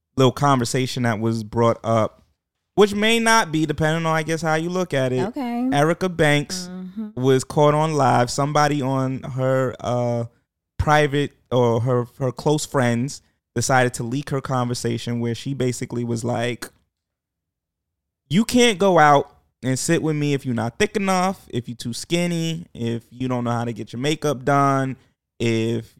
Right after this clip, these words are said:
Speaker 1: you know what I mean, you busted, you're not wearing the appropriate clothes. Like, we all gotta look good as a unit, essentially,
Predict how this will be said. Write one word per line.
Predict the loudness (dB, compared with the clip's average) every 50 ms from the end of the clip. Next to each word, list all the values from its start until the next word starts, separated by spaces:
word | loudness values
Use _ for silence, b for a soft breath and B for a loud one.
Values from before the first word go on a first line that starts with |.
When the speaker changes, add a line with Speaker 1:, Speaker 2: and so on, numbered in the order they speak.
| _
Speaker 1:
you | -4 -2
know | -2 -2
what | -2
I | -2 -2
mean, | -4 -4 -6 -6 -6 -8
you |
busted, | -6 0 2 2 2 2 0 -2 -2 -2 -2 -2 -2
you're | -2 -2
not | -2 -2 -2 -4 -2
wearing | -2 -2 0 0 0 0 0 0
the | 0 0 -2
appropriate | -2 -2 -4 -4 -4 -2 -4 -4 -6 -4
clothes. | -4 -4 -2 0 0 -2 -2
Like, | -4 -4 -4 -4 -4 -6 -8 _ _ _ _ _ _ _
we | 0 2 4
all | 6 6 4
gotta | 4 4 4 4 4 4
look | 2 0 0 -2 -2
good | 0 0 2 2
as | 2 2 0 -2
a | -4
unit, | -4 -2 0 0 0 0 -2 -2 -4 -6 -8
essentially, | -8 -8 -6 -4 -4 -4 -6 -6 -8 -6 -6 -6 -6 -6 -10